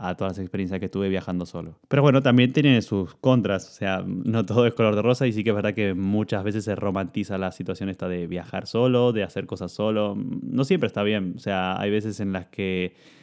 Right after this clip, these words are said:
eh, muchas veces te puedes llegar a sentir solo y me ha pasado, mm, de todos estos viajes, eh, de, de, de estos diecisiete países, me ha pasado en, en algún que otro día me, me he sentido solo, me he sentido que,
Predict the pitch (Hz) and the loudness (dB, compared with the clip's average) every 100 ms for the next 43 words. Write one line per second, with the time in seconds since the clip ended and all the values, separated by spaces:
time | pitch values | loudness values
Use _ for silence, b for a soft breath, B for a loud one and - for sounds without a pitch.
0 | B _ 107 98 92 90 85 90 90 85 | B _ -2 -2 -2 -4 -6 -8 -8 -10
1 | - _ - 120 120 127 123 107 113 120 | -12 _ 0 6 8 6 4 2 0 0
2 | 107 107 101 - 104 101 92 87 98 - | 0 0 0 0 0 0 -2 -8 -8 -2
3 | 113 117 113 98 95 90 90 104 104 110 | 0 2 2 2 0 -2 -4 -2 0 -2
4 | - _ _ _ _ _ - - 110 95 | -6 _ _ _ _ _ -6 0 2 2
5 | 98 95 92 - 113 113 101 90 110 95 | -2 -4 -6 0 2 4 2 -2 -6 -2
6 | 104 107 - 104 - 98 95 92 95 92 | -2 -2 -2 -4 -4 -8 -6 -6 -8 -6
7 | 92 87 98 - 95 110 101 95 98 101 | -6 -6 -8 -8 -6 -4 -2 -2 -2 0
8 | 101 110 101 95 95 92 104 101 98 92 | 0 0 0 -2 -2 -2 0 2 2 -2
9 | 95 92 - 92 92 117 131 117 110 107 | -4 -6 -6 -4 -2 2 2 2 2 2
10 | 113 107 - 104 98 92 87 95 - 110 | 2 0 -4 -4 -4 -4 -4 -4 -2 0
11 | 107 98 92 87 95 92 - 92 92 | 0 -2 -4 -4 -4 -4 -2 -2 -2